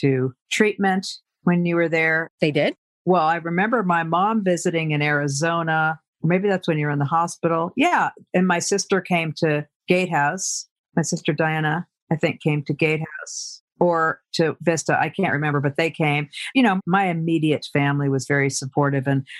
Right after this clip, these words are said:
Speaker 1: I talked to them about what was going on, you know. But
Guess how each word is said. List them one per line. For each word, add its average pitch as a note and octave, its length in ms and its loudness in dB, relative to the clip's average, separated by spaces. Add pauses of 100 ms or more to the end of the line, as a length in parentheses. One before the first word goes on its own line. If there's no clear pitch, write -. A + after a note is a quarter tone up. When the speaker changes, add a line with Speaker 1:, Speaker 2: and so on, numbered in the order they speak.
(180)
Speaker 1:
I D3 220 0
talked C#3 340 0
to C3+ 80 -4
them C#3 100 2
about C3 240 0
what C3+ 140 -2
was C3+ 120 -2
going C3+ 360 0
on, C3+ 280 0
you D#3 120 -2
know. C#3+ 360 0
But E3+ 280 0